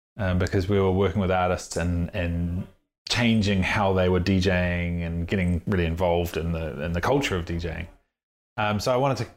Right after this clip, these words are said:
keep that part of it as well. And what I wanted to do with Melodics was create a revenue stream for artists. So that's something that we, we work, you know, I'm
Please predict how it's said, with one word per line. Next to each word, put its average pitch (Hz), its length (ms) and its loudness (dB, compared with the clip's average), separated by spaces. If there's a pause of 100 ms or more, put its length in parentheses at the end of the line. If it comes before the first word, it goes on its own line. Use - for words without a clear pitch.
(200)
keep 120 220 0
that 98 200 0
part 98 260 0
of 87 60 0
it 87 120 0
as 85 160 0
well. 90 640 0
And 107 720 2
what 117 160 0
I - 20 2
wanted 110 180 0
to - 60 -4
do 107 100 4
with 92 120 2
Melodics 98 580 0
was 92 540 0 (420)
create 110 260 2
a 95 40 0
revenue 117 380 2
stream 170 420 0 (200)
for 110 180 -2
artists. 160 400 0
So - 240 2
that's 95 180 4
something 104 300 0
that 87 100 0
we, 90 260 0 (480)
we 98 260 2
work, 113 420 2
you 110 80 0
know, 92 60 2
I'm 90 340 0